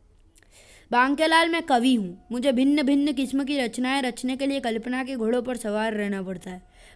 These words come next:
कल्पना के घोड़े दौड़ाकर ही मैं उत्कृष्ट रचनाओं की रचना कर पाता हूँ।"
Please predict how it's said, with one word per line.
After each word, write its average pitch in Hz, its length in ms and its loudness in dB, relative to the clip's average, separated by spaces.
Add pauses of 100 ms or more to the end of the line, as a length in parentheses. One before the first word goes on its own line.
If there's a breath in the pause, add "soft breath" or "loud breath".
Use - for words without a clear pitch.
कल्पना 277 360 0
के 302 140 -4
घोड़े 262 240 0
दौड़ाकर 254 480 -2
ही 269 80 -2
मैं 262 220 -4
उत्कृष्ट 247 520 -8
रचनाओं 233 540 -4
की 254 120 -8
रचना 214 360 -6
कर 208 160 -8
पाता 190 320 -8
हूँ।" 175 180 -12